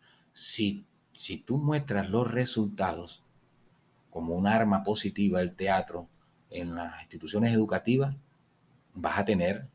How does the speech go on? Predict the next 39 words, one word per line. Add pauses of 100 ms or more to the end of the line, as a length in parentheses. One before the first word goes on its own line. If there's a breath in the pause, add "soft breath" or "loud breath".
(340)
las
puertas
abiertas
porque
hay
un
resultado (420)
y
siempre
lo
ha
habido. (560)
Pero
entonces
llega
la
gran
pregunta
y
la
incógnita, (520)
¿por
qué
no
es
apoyado? (1040 soft breath)
Si
sabe
que
el
pelado
se
transforma,
que
el
estudiante
logra
cosas
positivas,